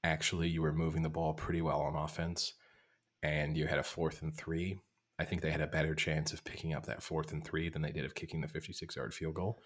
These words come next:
But as usual, that's very much outcome-based analysis.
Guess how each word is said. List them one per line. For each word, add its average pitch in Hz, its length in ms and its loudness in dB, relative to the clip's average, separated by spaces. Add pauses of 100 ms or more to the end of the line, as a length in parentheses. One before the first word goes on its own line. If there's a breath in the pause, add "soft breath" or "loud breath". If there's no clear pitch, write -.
(240 soft breath)
But 92 120 4
as 92 180 4
usual, 82 360 2
that's 80 240 -4
very 78 320 2
much 71 220 0 (140)
outcome-based 76 880 -2
analysis. 73 680 -4